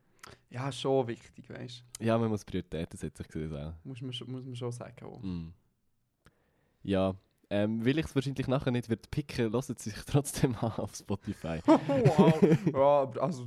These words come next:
Speaker 1: gut rauslesen, so, so weit müssen wir schon nicht gehen. <laughs>
Speaker 2: Nein, ist wirklich ein richtig schöner Sound, passt recht gut zum Herbst. Und, äh, du solltest es dir auch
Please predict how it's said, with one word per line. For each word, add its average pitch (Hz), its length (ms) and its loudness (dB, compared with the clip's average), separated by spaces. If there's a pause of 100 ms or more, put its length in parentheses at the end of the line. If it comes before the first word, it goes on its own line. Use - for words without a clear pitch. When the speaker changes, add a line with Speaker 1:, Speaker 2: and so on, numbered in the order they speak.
Speaker 1:
gut 147 160 -8
rauslesen, 131 640 2
so, 123 160 -10
so 147 200 -2
weit 127 140 -8
müssen 117 240 -8
wir 120 80 -6
schon 120 160 -6
nicht 120 160 -8
gehen. 117 380 -8 (320)
<laughs> 175 400 -4 (1600)
Speaker 2:
Nein, 127 180 2
ist 139 120 -2
wirklich 127 280 -4
ein 120 40 -2
richtig 113 280 -4
schöner 104 200 0
Sound, 95 300 -4
passt 92 260 -6
recht 92 200 -6
gut 82 180 -10
zum 82 140 -10
Herbst. 78 400 -12
Und, - 300 -14
äh, 143 240 -8
du 113 100 -2
solltest - 280 -2
es - 60 -6
dir 92 80 -4
auch 139 60 -4